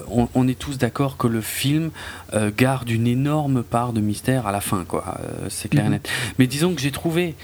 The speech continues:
Speaker 1: ça m'a pas gêné, en fait, dans le sens où j'ai trouvé que le film se suffisait à lui-même, que j'avais compris plus ou moins l'intention de l'auteur, et que même s'il y a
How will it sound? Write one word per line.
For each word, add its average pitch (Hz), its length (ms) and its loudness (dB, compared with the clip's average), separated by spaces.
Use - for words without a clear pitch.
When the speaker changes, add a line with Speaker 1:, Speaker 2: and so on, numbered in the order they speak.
Speaker 1:
ça - 140 2
m'a 180 100 2
pas 196 160 0
gêné, 156 480 2
en 160 100 0
fait, 147 220 -2
dans 131 140 4
le 131 60 2
sens 156 280 -2
où 131 60 2
j'ai 127 100 2
trouvé 143 220 0
que 131 80 0
le 127 60 4
film 160 240 0
se 127 140 -4
suffisait 127 520 0
à 117 80 0
lui-même, 117 480 0
que - 120 0
j'avais 104 300 0
compris 143 680 0
plus 127 280 -2
ou 123 40 4
moins 127 200 2
l'intention 123 560 0
de 131 80 0
l'auteur, 131 400 0
et 123 100 4
que 143 120 2
même 175 240 0
s'il - 200 0
y 151 60 4
a 143 80 0